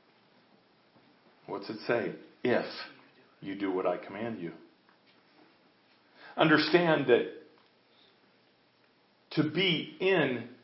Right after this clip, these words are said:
Jesus Christ does not mean to be with Jesus Christ. It's kinda like believing in Him versus believing Him. Believing Him is a secondary step.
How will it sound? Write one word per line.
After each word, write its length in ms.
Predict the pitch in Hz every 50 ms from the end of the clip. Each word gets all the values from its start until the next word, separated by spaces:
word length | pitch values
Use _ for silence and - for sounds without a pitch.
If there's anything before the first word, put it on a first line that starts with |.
| _ _
Jesus 440 | - 160 151 139 120 120 120 113 - - -
Christ 380 | - 165 151 - 95 90 - - - - - - - _ _ 123 110
does 260 | 135 139 131 123 127
not 380 | 139 139 139 131 - - - - - _ _ _
mean 580 | 139 139 147 151 143 120 110 104 101 98 - - - - - _ -
to 100 | - 127
be 220 | 110 113 113 107
with 380 | 104 107 120 131 - - - - - - - - _ _ _ _ _
Jesus 360 | - - 104 98 87 95 90 92 - -
Christ. 460 | 107 90 76 - - - - - - - - - _ _ _ _ _ _ _ _ _ _ _ _ _ _ _ _ _ _
It's 160 | _ - - -
kinda 220 | 143 143 135 131
like 220 | 127 123 120 117 113
believing 500 | 120 120 123 120 113 117 113 113 113 -
in 220 | 139 139 143 143
Him 280 | 117 - 117 110 110 110
versus 340 | 107 113 107 - - 107 101
believing 480 | - 107 107 104 101 101 98 95 92 92 - - _ _
Him. 180 | - 98 - - - - - _ _ _ _ _ _ _ _ _ _ _ _ _ _ _ _ _ _ _ _ _
Believing 460 | - 143 151 175 - - 175 160 143
Him 260 | 143 147 196 202 170
is 180 | 143 127 117 117
a 120 | 131 123
secondary 540 | - - 170 170 - 139 131 120 113 107 107
step. 480 | - - - - 123 - - - -